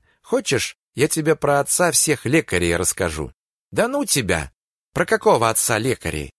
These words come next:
Про лечение мне книжки не попадались, а вот про лекаря знаменитого я в одной книге читал. Звали его Гиппократ,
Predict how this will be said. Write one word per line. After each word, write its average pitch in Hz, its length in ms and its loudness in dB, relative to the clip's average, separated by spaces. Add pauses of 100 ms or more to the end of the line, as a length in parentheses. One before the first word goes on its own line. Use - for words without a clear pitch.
(600)
Про 147 120 2
лечение 202 580 2
мне 175 200 0
книжки 175 480 -4
не 165 160 0
попадались, 139 1000 0
а 101 140 -2
вот 151 380 0
про 127 180 0
лекаря 131 520 2
знаменитого 123 840 -2 (320)
я 156 220 0
в - 20 2
одной 180 320 0
книге 156 560 -2
читал. 80 560 -4 (800)
Звали 190 340 2
его 180 380 2 (100)
Гиппократ, 107 1000 -4